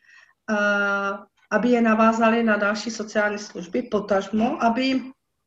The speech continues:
mohli, eh, sdělit, že jsou tu ještě další pronajímatele, kteří mohou poskytnout lepší bydlení.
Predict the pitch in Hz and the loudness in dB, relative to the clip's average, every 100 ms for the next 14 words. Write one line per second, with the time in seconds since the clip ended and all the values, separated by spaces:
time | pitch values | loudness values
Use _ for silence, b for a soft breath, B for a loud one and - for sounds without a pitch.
0 | _ 202 214 220 247 247 247 247 _ _ | _ -6 -4 -2 -2 0 -2 -4 _ _
1 | _ _ - - - - - - 165 180 | _ _ -20 -20 -20 -18 -14 -10 -6 -4
2 | 185 185 220 220 233 - 226 220 214 - | -2 -2 0 2 2 -2 0 2 0 -6
3 | - - 233 311 302 339 247 214 - 226 | -6 -4 -2 -2 0 0 2 2 0 -6
4 | 220 214 208 196 196 196 202 190 208 - | -4 -2 0 0 0 -2 -2 0 -2 -6
5 | B B - 254 240 269 254 233 226 240 | B B -2 0 0 0 0 -2 -2 -4
6 | 233 220 - 226 240 226 196 208 - 247 | -6 -12 -14 -8 -6 -6 -6 -8 -8 -6
7 | 220 214 226 185 | -4 -2 -2 -4